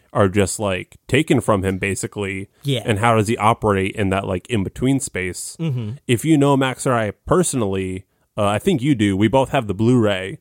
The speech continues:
Speaker 2: Yes.
Speaker 1: So we'd be more than happy to
Speaker 2: We
Speaker 1: show
Speaker 2: do.
Speaker 1: it to you 'cause it's an incredible film.
Speaker 2: It is a wonderful movie. Lots of really cool dream sequences about going to outer space and,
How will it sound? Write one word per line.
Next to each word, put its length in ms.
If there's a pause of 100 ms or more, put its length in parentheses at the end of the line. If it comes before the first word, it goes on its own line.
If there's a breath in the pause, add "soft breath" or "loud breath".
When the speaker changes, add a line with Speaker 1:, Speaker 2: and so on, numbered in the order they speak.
(160)
Speaker 2:
Yes. 300
Speaker 1:
So 120
we'd 160
be 80
more 180
than 120
happy 280
to 200
Speaker 2:
We 60
Speaker 1:
show 140
Speaker 2:
do. 40
Speaker 1:
it 80
to 100
you 80
'cause 180
it's 160
an 60
incredible 360
film. 300
Speaker 2:
It 140
is 140
a 80
wonderful 460
movie. 400
Lots 320
of 200
really 280
cool 540
dream 360
sequences 600
about 420
going 280
to 60
outer 240
space 720
and, 520